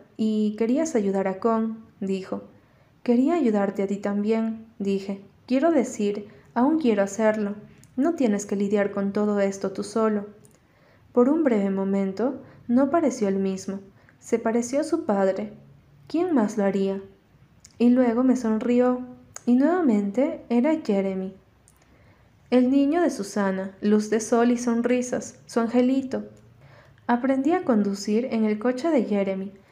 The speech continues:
Se sentía bien el volver a estar en el asiento del conductor. En lugar de poner el aire acondicionado, bajé las ventanas y dejé que el aire salado entrara. Manejé despacio en la ciudad y estacioné el coche por la antigua iglesia bautista.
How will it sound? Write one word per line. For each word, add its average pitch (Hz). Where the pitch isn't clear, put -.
Se -
sentía 262
bien 214
el 208
volver 208
a 311
estar 208
en 190
el 190
asiento 196
del 185
conductor. 208
En 214
lugar 220
de 269
poner 202
el 196
aire 196
acondicionado, 208
bajé 226
las 330
ventanas 196
y 233
dejé 240
que 240
el 208
aire 202
salado 214
entrara. 196
Manejé 247
despacio 226
en 196
la 190
ciudad 196
y 208
estacioné 220
el 320
coche 202
por 208
la 202
antigua 254
iglesia 208
bautista. 196